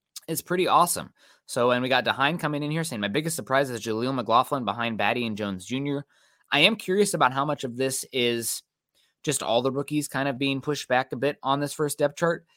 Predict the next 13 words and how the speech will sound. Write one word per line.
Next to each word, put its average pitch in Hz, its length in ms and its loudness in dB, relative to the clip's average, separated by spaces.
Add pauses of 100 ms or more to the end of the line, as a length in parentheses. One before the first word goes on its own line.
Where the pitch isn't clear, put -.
(160)
But 135 100 -4
the 139 120 0
other 220 120 4
thing 180 240 0
is, 139 260 -2
I've 165 180 2
talked 170 220 2
with 151 100 -2
a 143 40 -6
few 143 160 -6
people 127 380 0
about 110 240 2
J-, 113 160 -10